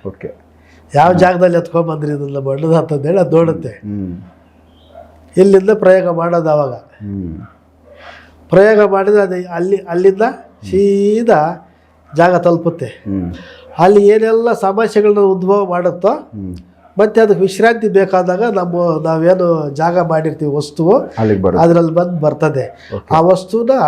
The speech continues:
Speaker 2: ಕಪ್ಪು ಬಟ್ಟೆನಲ್ಲಿ ಕಟ್ಟಿ
Speaker 1: ಹ್ಮ್.
Speaker 2: ಯಾವಾಗಲೂ ಕತ್ಲೆ ಇರೋ ಜಾಗದಲ್ಲಿ ಇಡ್ತೀವಿ.
Speaker 1: ಹ್ಮ್, ಹ್ಮ್, ಹ್ಮ್.
Speaker 2: ಅಲ್ಲಿಗೆ ಹೋಗುತ್ತೆ.
Speaker 1: ಹ್ಮ್.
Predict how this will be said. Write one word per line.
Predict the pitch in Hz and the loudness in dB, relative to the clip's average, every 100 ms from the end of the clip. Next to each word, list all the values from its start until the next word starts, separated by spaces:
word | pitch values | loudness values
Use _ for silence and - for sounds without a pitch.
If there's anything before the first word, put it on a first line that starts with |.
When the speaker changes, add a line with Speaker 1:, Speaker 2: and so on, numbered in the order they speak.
| 156 180 - - | 0 -4 -12 -12
Speaker 2:
ಕಪ್ಪು | - 254 247 | -4 -2 -2
ಬಟ್ಟೆನಲ್ಲಿ | 208 196 196 180 175 170 | 0 0 2 0 0 0
ಕಟ್ಟಿ | 165 180 180 233 | -2 -4 -2 0
Speaker 1:
ಹ್ಮ್. | 151 165 160 107 90 87 127 | 0 -2 -6 -10 -8 -8 -4
Speaker 2:
ಯಾವಾಗಲೂ | 139 156 175 190 220 226 | 0 2 2 2 0 0
ಕತ್ಲೆ | 208 170 - 190 | -2 -6 -2 0
ಇರೋ | 180 160 | 2 0
ಜಾಗದಲ್ಲಿ | 151 151 147 180 | -2 -4 -4 -4
ಇಡ್ತೀವಿ. | 147 110 120 107 98 107 | -4 -6 -14 -16 -10 -6
Speaker 1:
ಹ್ಮ್, | 98 87 | -4 -6
ಹ್ಮ್, | 87 98 87 80 | -8 -8 -8 -8
ಹ್ಮ್. | - 80 73 95 - - - - _ - | -12 -16 -14 -14 -14 -14 -16 -20 _ 2
Speaker 2:
ಅಲ್ಲಿಗೆ | 185 196 | 4 6
ಹೋಗುತ್ತೆ. | 214 233 220 233 | 4 2 2 2
Speaker 1:
ಹ್ಮ್. | 277 - - 98 82 | -2 -4 -14 -12 -10